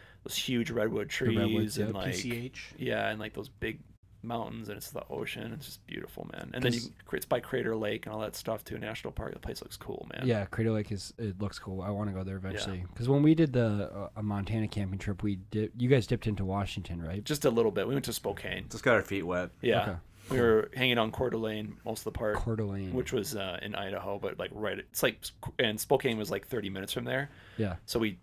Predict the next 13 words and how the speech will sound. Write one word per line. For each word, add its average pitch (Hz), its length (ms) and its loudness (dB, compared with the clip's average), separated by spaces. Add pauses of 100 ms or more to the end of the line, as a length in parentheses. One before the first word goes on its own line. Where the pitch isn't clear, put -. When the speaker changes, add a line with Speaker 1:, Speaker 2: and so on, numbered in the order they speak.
(200)
Speaker 1:
obviously 104 320 -2
wanna 101 220 -6
go 95 100 -2
there 95 120 -4
to 85 60 -8
get 107 140 -6
some, 92 280 -6
uh, 87 340 -4 (420)
you 120 140 -6
know, 98 160 -8 (240)
green 104 240 -2
substances. 120 640 -2
So 92 340 -2